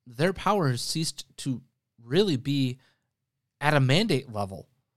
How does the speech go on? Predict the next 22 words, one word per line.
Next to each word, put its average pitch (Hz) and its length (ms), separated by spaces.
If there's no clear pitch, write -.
inside 143 440
the 135 220
managerial 143 760
class 127 500
or 123 160
inside 139 460
the 135 80
people 135 320
who 131 220
are 110 260
wielding 160 580
the 139 120
power. 196 440
He 165 140
goes 190 260
on 160 360
to 156 140
say 185 180
the 175 140
following. 208 460
"Managerialism 175 1000
promised 156 400